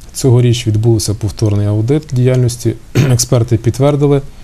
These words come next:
відповідність якості надання адміністративних послуг працівниками міської ради для населення, відповідності цим вим-, міжнародним вимогам.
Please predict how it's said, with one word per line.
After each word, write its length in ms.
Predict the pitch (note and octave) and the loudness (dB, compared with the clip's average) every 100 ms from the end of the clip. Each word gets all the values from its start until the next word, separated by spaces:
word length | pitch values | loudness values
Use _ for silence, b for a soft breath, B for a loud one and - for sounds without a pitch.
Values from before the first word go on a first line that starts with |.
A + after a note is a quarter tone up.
| B B - - A#2 | B B -20 -10 -4
відповідність 720 | G#2+ - A#2 B2 A#2 A2+ - | -4 0 0 2 2 0 -2
якості 520 | G#2+ A#2 A#2+ G#2 - | -2 0 0 -4 0
надання 380 | A2+ G#2+ A2+ A#2 | 0 2 2 2
адміністративних 680 | G#2 A2 - A2 G#2+ G#2+ G#2+ | 2 -2 -2 -4 0 -2 -2
послуг 520 | - A2 - G2+ - - | -2 -4 -2 -6 -6 -8
працівниками 520 | G2+ - G#2 A#2 G#2 | -6 -4 -4 -2 -2
міської 360 | G2+ - A2 | -2 -4 -2
ради 160 | G#2+ G2 | -2 0
для 140 | G#2 | 0
населення, 500 | G#2 G2 A2 G2+ G2 G#2+ | -2 -2 -2 -2 -2 -6
відповідності 480 | A2+ - G#2 - A2 | -6 -2 -2 -4 -6
цим 220 | G#2+ G2+ | -4 -2
вим-, 260 | G#2+ G#2 | -2 -2
міжнародним 480 | G#2 A2 A2 G#2+ G#2 | -2 0 0 0 0
вимогам. 440 | G#2+ G#2+ G#2+ G2+ | 0 0 0 -2